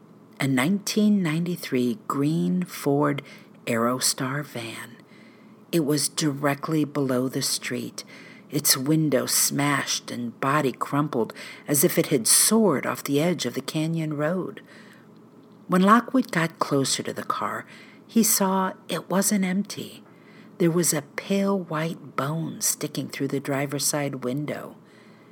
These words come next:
and just outside the window, a skull that had decomposed, detached, and fallen to the ground.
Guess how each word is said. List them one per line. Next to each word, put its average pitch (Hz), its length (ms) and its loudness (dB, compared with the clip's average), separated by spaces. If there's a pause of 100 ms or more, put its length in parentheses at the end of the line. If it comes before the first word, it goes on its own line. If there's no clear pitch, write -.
(280)
and 131 180 -2
just 143 280 0
outside 165 500 0
the 170 100 -6
window, 170 540 -2 (580)
a 151 100 0
skull - 840 0 (360)
that 131 160 -2
had 127 280 -2
decomposed, 143 1000 -2 (360)
detached, - 880 -4 (320)
and 165 200 0
fallen 120 460 -4
to - 120 -4
the 120 120 -6
ground. 113 580 -10